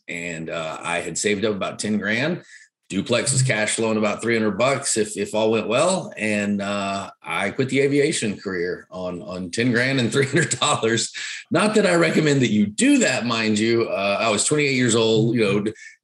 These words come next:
n-, no debt, no, no kids, no family, you know. So let me be clear, it was a very easy decision for me to make.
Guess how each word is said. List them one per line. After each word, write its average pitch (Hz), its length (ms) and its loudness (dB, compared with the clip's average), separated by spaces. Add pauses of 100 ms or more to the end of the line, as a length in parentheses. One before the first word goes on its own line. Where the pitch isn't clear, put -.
(200)
n-, 220 100 -8 (160)
no 160 220 6
debt, 120 540 4
no, 117 460 4
no 117 160 2
kids, 107 440 2
no 107 120 0
family, 98 420 -2
you 113 80 0
know. 95 100 0
So 101 200 2
let 107 100 2
me 107 60 4
be 90 160 -2
clear, 87 340 0
it 85 100 0
was 87 160 -6
a 87 80 0
very 85 440 0
easy 87 540 0
decision 82 460 -4
for 82 140 -14
me 80 120 -10
to 78 100 -18
make. 82 320 -8